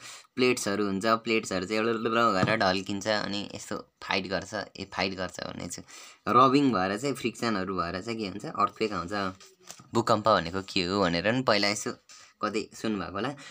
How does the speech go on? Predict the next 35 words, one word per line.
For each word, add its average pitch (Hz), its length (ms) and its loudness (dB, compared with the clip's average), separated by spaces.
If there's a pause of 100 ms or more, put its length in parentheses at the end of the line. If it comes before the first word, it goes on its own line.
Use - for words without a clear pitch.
(100)
अब - 100 0
क्वेसन 208 240 2
नम्बर 208 140 2
फोरमा 226 300 0
चाहिँ 185 160 -4
एउटा 139 400 -2
खतरा, 135 420 -6
रेडियो 143 200 2
एक्टिभिटीको 113 420 -6
एउटा 113 300 -6
खतरा 113 220 -4
दिएको 101 240 -4
छ, 107 40 -10
होइन? 123 160 -8
त्यहाँ - 420 -4
चाहिँ 190 160 2
भनेको 110 300 0
छ 139 40 -10
तपाईँलाई, 139 640 -2
तपाईँले 127 220 -4
क्वेसनमा 120 360 -6
देख्न 113 200 -4
सक्नुहुन्छ, 107 320 -6 (500)
the - 60 2 (280)
percentage 196 480 4
of 185 220 0
original 147 380 0
radioactive, 131 880 0 (300)
उम्, 110 200 -2 (180)
एक्टिभ 123 300 -2
एटम 160 400 -4 (440)
left 131 280 2
after 120 240 -2
four 110 220 -2
lives। 95 240 -2